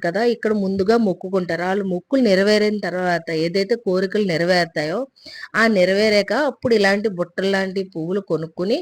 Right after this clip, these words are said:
తల మీద పెట్టి తీసుకెళ్తారు. ఇది మొత్తం షాపింగ్, అజ్మీర్ షాపింగ్. అజ్మీర్ షాపింగ్ చాలా బాగుంటదండి, రీజనబుల్ ప్రైస్‌లో ఉంటాయి. అలాగే ఇక్కడ వెజ్ తక్కువ,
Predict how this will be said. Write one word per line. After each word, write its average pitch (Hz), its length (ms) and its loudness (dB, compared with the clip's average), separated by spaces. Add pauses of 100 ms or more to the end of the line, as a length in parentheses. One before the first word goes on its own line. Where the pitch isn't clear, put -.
(500)
తల 175 200 2
మీద 220 220 0 (100)
పెట్టి 190 320 -4
తీసుకెళ్తారు. 170 680 -4 (2000)
ఇది 226 240 0 (220)
మొత్తం 208 380 2
షాపింగ్, 180 540 0 (100)
అజ్మీర్ 196 440 2
షాపింగ్. 160 400 -4
అజ్మీర్ 214 400 2
షాపింగ్ 202 420 -2
చాలా 175 340 -2
బాగుంటదండి, 170 760 -4
రీజనబుల్ 175 580 -4
ప్రైస్‌లో 160 400 -2
ఉంటాయి. 160 300 -6 (480)
అలాగే 185 380 0 (260)
ఇక్కడ 190 240 -4 (140)
వెజ్ 175 360 0 (720)
తక్కువ, 208 300 -6